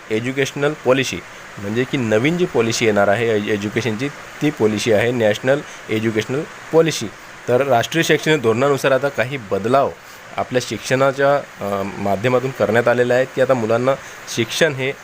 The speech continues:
अ, व्यवस्थित मिळालं पाहिजे. आता यामध्ये सर्व डिटेल त्यांनी दिलेली आहे. बघा, जे एकोणतीस जुलै दोन हजार वीस रोजी केंद्रीय मं-, मंत्रिमंडळाने मंजूर केले आहे, हे धोरण एकोणीसशे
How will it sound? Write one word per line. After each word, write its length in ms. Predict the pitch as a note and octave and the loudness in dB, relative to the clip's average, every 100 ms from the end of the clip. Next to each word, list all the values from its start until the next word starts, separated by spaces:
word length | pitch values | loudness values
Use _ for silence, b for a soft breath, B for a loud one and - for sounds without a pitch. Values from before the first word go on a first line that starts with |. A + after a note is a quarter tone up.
| - - | -18 -6
अ, 80 | G2 | -4
व्यवस्थित 420 | F#2+ A2 C3 - D3+ | 2 4 4 2 0
मिळालं 280 | C3 A2 | 2 2
पाहिजे. 220 | G#2 A2 B2 | 2 0 0
आता 420 | D3 C#3+ - G#2+ | -2 -6 -8 -2
यामध्ये 280 | A2+ C3 D3 | 0 2 0
सर्व 300 | - C#3 D3+ | 0 2 2
डिटेल 440 | A2 G#2+ C#3 C#3+ | 2 0 0 2
त्यांनी 240 | C3 C3+ | 0 0
दिलेली 400 | B2 G2+ G#2+ B2 | -2 0 0 2
आहे. 200 | B2+ C#3 D3+ B B B - | 2 2 -2 B B B -2
बघा, 280 | A2+ C#3 E3+ - B B A#2+ A2+ | 0 2 0 -6 B B -10 0
जे 180 | D#3 E3+ - | 2 2 -2
एकोणतीस 680 | B2 B2 D#3+ D#3+ F#3 F#3 - C3+ | -2 0 -2 -4 -2 -2 -2 -4
जुलै 280 | C3 C#3+ | 2 4
दोन 200 | D3+ A#2+ | 4 4
हजार 240 | B2+ C#3 C3 | 4 4 2
वीस 360 | G2+ C3 D3+ | 2 0 0
रोजी 320 | A#2+ A#2+ A2+ D#3 | 0 0 0 -2
केंद्रीय 540 | - A#2+ A#2 C3 E3 | 0 0 2 4 4
मं-, 240 | D#3 A2+ A2+ - - | 4 2 -2 -10 -4
मंत्रिमंडळाने 800 | G#2+ A2 D3 E3+ B2 A2 A2+ C#3 | -2 0 0 2 2 4 4 4
मंजूर 420 | C#3 G#2+ A2 D3+ | 2 2 2 0
केले 240 | F3+ E3 | 0 2
आहे, 180 | D3+ G#2 - - - - B B B - C3+ | 2 0 -6 -16 -18 -18 B B B -6 0
हे 120 | D#3 | 0
धोरण 320 | C#3+ C#3+ E3+ D#3+ - - | 2 2 0 -2 -14 -8
एकोणीसशे 580 | A2+ D3 D3 - - E3 | -4 -2 -2 -4 -4 -6